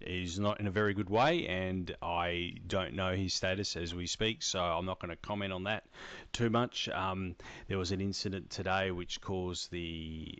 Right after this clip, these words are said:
um, this gentleman to be taken to Albany Hospital. Uh, he's since been airlifted to Royal Perth.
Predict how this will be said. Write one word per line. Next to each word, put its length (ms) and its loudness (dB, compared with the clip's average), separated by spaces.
um, 680 -4
this 240 -4
gentleman 440 -2
to 120 -8
be 280 -6
taken 460 -2
to 460 -2
Albany 280 0
Hospital. 560 0
Uh, 60 0
he's 260 2
since 260 2
been 240 0
airlifted 520 -2
to 120 -4
Royal 260 0
Perth. 500 2